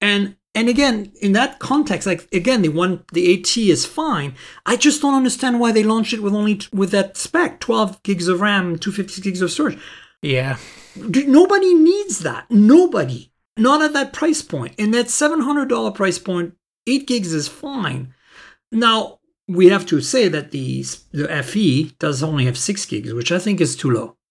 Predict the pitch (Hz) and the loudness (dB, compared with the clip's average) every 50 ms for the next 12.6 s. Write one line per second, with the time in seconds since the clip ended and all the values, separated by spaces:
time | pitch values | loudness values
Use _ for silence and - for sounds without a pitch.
0 | _ _ _ _ - 220 214 214 208 - 170 165 180 190 - - 170 151 - 170 | _ _ _ _ 2 4 4 4 4 4 2 0 0 -2 -4 -6 -8 -4 -2 -2
1 | 160 156 - - 147 135 127 131 135 - - - 180 - - - 208 185 170 - | -2 -2 -4 -6 -6 -6 -4 -4 -6 -6 -8 -12 -16 -10 -6 -6 -6 -4 -2 0
2 | 196 202 214 - _ - 165 165 - - - - 190 180 - - - 175 160 - | 0 0 0 -2 _ -10 -10 -10 -10 -10 -6 -6 -6 -6 -6 -8 -10 -10 -10 -10
3 | - _ _ - - - - - 127 127 131 143 147 156 180 170 165 165 180 180 | -12 _ _ -16 -14 -12 -8 -4 0 0 0 0 0 0 -2 -2 -2 -2 -2 -2
4 | 175 180 180 185 185 185 - - - - 196 185 185 185 185 185 185 170 - - | -2 -2 -4 -6 -8 -12 -14 -16 -12 -8 -6 -4 -2 -2 -2 -2 -4 -2 0 2
5 | 139 143 143 139 131 - - 135 - 123 120 - - - - - - - - - | 4 4 4 2 0 -2 -8 -8 -6 -8 -8 -8 -10 -12 -10 -10 -10 -10 -12 -16
6 | - - _ _ _ - 370 349 392 381 359 392 349 - - 370 392 370 359 330 | -20 -20 _ _ _ 0 2 2 4 2 2 2 0 0 0 0 2 2 2 0
7 | - - - - - 370 370 339 349 339 311 - - 285 269 269 - 240 226 220 | 0 -2 -2 0 2 2 4 4 4 4 2 0 -2 -4 -4 -4 -4 -6 -2 -2
8 | 208 196 190 - - 180 151 - - 165 - - 294 254 202 151 139 135 156 170 | 0 -2 -2 -2 -6 -8 -8 -8 -8 -10 -8 -4 -2 -2 0 0 -2 -2 -2 -2
9 | 170 175 175 180 180 175 - 226 214 202 180 156 190 196 185 190 175 165 160 156 | 0 0 0 0 -2 -2 -4 -2 -2 -2 0 0 0 0 0 0 -2 -2 -2 -2
10 | 151 143 139 143 139 147 139 - 151 139 147 151 147 143 131 143 143 139 135 135 | -2 -2 -4 -4 -6 -6 -6 -6 -6 -4 -4 -4 -4 -2 -2 -2 0 0 0 -2
11 | 135 135 139 135 135 123 117 113 117 120 127 - _ _ _ _ _ _ _ _ | -2 -2 -2 -2 -2 -2 -2 -2 -4 -6 -8 -12 _ _ _ _ _ _ _ _
12 | _ _ _ _ _ - 180 170 165 - - - | _ _ _ _ _ -6 -4 -2 -2 -4 -6 -14